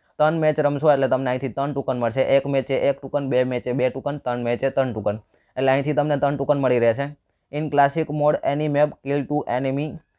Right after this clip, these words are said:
using A K forty-seven. તો એ કે ફોર્ટી સેવનથી તમારે જે છે બે કિલ કરવાના છે. એક કિલ કરશો એનું એક ટોકન, બે કિલ કરશો એના બે ટોકન.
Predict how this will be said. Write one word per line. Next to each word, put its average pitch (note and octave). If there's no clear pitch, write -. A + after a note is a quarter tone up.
using C3
A C3
K C3+
forty-seven. B2
તો C3
એ D3+
કે E3+
ફોર્ટી D3
સેવનથી D3+
તમારે C#3+
જે C3
છે D3
બે C#3
કિલ C#3
કરવાના B2+
છે. C#3
એક C#3
કિલ C#3+
કરશો C#3
એનું C3
એક C3+
ટોકન, C#3
બે B2+
કિલ B2
કરશો A#2+
એના A#2+
બે B2
ટોકન. G#2+